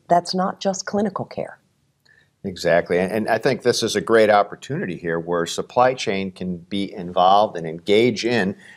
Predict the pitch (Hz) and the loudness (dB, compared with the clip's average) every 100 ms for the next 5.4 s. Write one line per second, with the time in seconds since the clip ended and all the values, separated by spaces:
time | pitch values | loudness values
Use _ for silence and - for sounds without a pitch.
0 | _ - 113 - 117 117 - - 123 107 | _ 2 2 4 0 0 -2 0 4 4
1 | 95 - - 123 107 98 92 107 123 156 | 4 -4 -4 -2 0 -2 -2 0 2 2
2 | - 98 - 98 113 104 - - - - | -2 -6 -8 0 0 0 -4 -18 -16 -12
3 | - - _ - 131 110 127 175 196 - | -12 -14 _ 2 2 4 4 4 2 2
4 | 151 147 131 165 123 - 98 123 - 170 | 2 4 6 6 6 0 -4 -4 0 0
5 | 147 82 60 | 2 0 -4